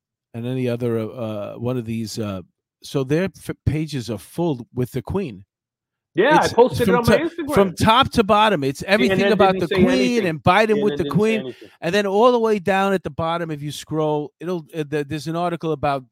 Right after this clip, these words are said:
Speaker 1: uh, the DeSantis stunt. It doesn't talk about, uh, the, and then you go to Breitbart and you go to Fox and, and whatever other, uh, conservative news sites,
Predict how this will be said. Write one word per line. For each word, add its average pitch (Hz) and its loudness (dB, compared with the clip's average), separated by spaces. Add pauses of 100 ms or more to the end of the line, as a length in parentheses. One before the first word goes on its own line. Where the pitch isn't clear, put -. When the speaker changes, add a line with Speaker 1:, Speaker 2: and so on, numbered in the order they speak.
Speaker 1:
uh, 139 -14
the 127 -12
DeSantis 143 -10
stunt. 120 -8 (540)
It 120 -16
doesn't 160 -8
talk 165 -8
about, 139 -2
uh, 127 -14
the, 131 -14 (500)
and 143 -8
then 190 -4
you 214 -4
go 165 -2
to 147 -4
Breitbart 139 -2 (120)
and 113 -16
you 117 -14
go 127 -8
to 123 -10
Fox 135 -6 (680)
and, 117 -20
and 120 -20
whatever 139 -6
other, 127 -2
uh, 113 -16
conservative 131 -8
news 143 -4
sites, 123 -6